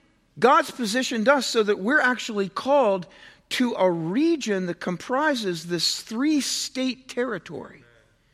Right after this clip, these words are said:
And maybe not all of the state, I mean,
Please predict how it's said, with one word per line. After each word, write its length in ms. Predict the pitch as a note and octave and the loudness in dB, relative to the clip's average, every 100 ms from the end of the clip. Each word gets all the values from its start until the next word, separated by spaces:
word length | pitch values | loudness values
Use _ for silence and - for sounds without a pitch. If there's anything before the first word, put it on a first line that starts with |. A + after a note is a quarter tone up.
| _ _ _ _ _ _ _ _ _ - | _ _ _ _ _ _ _ _ _ -4
And 300 | F#3 F#3 - | -2 -2 0
maybe 240 | F#3 B3 | 0 2
not 220 | C4 A#3+ | 2 2
all 440 | - A3 B3 C4 A#3+ | 2 4 6 6 4
of 120 | F#3+ | 4
the 100 | F#3 | -2
state, 360 | - - G#3 G3+ | -2 0 0 0
I 20 | |
mean, 380 | G3 D3+ B2 | -2 -4 -6